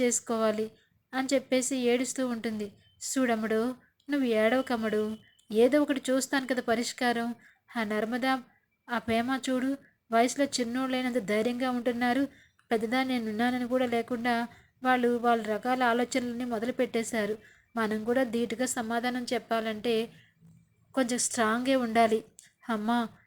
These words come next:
నువ్వు ఇలా వీక్ అయిపోకే, నా పక్కనే ఉండే, ఇలా వచ్చేస్తే నాకు భయం వేస్తుందే" అని చెప్పేసి అంటుంది వల్లి. ఇంకా అప్పుడే అక్కడికి నర్మద వస్తుంది. "ఏంటి,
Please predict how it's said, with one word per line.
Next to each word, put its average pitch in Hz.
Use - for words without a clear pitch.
నువ్వు 262
ఇలా 247
వీక్ 233
అయిపోకే, 240
నా 277
పక్కనే 262
ఉండే, 247
ఇలా 262
వచ్చేస్తే 254
నాకు 262
భయం 214
వేస్తుందే" 247
అని 269
చెప్పేసి 262
అంటుంది 240
వల్లి. 226
ఇంకా 254
అప్పుడే 262
అక్కడికి 233
నర్మద 220
వస్తుంది. 226
"ఏంటి, 220